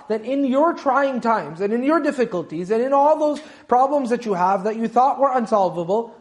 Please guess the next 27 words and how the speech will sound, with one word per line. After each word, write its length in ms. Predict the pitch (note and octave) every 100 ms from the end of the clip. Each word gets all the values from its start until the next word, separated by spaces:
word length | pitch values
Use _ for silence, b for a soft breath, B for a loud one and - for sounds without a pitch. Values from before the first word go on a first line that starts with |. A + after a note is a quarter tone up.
| _
Allah 400 | G#3 A3 C4 C4
will 120 | B3 G3+
be 120 | G3
there 200 | E3 D3
for 120 | -
you. 220 | A#2 A#2 b b b
And 140 | G#3+ A3
Allah 320 | G#3 A#3 C4+
will 160 | B3+ A#3
in 160 | G#3
fact 260 | F#3 F#3+ -
remember 340 | E3 D#3 C#3+
you. 200 | C3 A#2+ B B B
And 220 | A3+ A3
when 160 | A#3+ C4+
you, 280 | D4+ F4 C#4+
when 180 | B3 C4+
you, 100 | C#4
Allah 320 | A3 A3+ D4 E4
remembers 440 | C4 A3+ A3+ B3 G#3+
you, 200 | C#4 D4 B B
then 140 | G3 G3
your 100 | F3+
difficulties 580 | E3+ F3 E3 D#3 D3+
are 60 | C#3+
solved 360 | - C3 C3 B2
already 280 | A2 A#2+